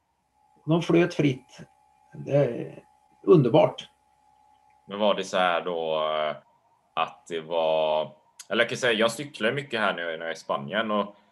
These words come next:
Speaker 2: och när jag inte cyklar kan jag sitta och jobba och hålla på och greja och då kan ju tankarna snurra så här. När jag sätter mig på cykeln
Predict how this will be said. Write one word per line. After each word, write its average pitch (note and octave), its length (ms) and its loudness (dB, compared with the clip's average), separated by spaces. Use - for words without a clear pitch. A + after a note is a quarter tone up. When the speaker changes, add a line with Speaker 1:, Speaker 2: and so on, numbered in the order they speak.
Speaker 2:
och G2 540 -2
när A2+ 140 0
jag A#2 120 2
inte C#3 400 -6
cyklar D#3 480 -2
kan G2 100 -8
jag G#2+ 100 -6
sitta A2 280 -8
och G2 80 0
jobba F#2 300 -4
och D#2 80 0
hålla F2+ 140 -2
på F2 140 -10
och F2 60 -12
greja D2+ 380 -6
och F#2 60 -4
då A2+ 100 -2
kan C#3 120 -10
ju C3+ 60 -10
tankarna G#2 400 -4
snurra E2+ 420 -8
så - 100 -8
här. C2+ 200 -8
När G2 60 -6
jag G#2+ 80 -4
sätter C3 200 -8
mig B2 120 -10
på A#2 80 -12
cykeln C3+ 580 -6